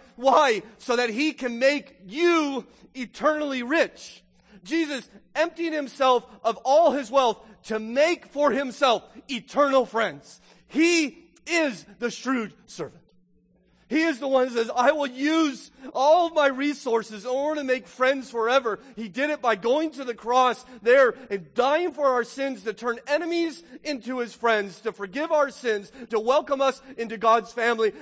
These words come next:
And the Bible announces over and over again, if you would confess with your mouth that, that Jesus is your Lord, that you say, "Money's not my Lord, things aren't my, my Lord, my house, my possessions aren't my Lord,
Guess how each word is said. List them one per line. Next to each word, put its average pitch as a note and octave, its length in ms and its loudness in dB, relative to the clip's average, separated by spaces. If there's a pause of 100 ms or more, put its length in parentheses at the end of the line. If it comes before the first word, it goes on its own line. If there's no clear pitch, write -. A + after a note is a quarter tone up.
And A3+ 100 -4
the A3 60 -2
Bible D4+ 500 4
announces B3 560 0
over D4+ 340 2
and B3 80 0
over B3+ 280 4
again, G#3+ 300 -2 (200)
if A#3 180 -2
you D#4 180 2
would E4 180 -4
confess C4 500 0
with B3+ 140 -10
your A#3+ 100 -2
mouth C4 340 4 (220)
that, B3 380 0
that A#3 180 2
Jesus D#4 460 -2
is B3+ 280 -8
your B3 160 -2
Lord, C#4+ 480 2
that C4 160 -2
you C4 120 -8
say, A#3+ 140 -4
"Money's D#4 440 0
not A3+ 140 -2
my G#3+ 140 -4
Lord, A3+ 280 0 (240)
things F4 380 2
aren't A#3+ 180 0
my, G3+ 140 0
my G#3 100 -4
Lord, A#3+ 400 2 (160)
my A#3+ 140 2
house, D#4+ 380 2
my B3 120 -2
possessions C4 460 -2
aren't B3 100 -4
my A#3 80 -4
Lord, A3+ 220 -2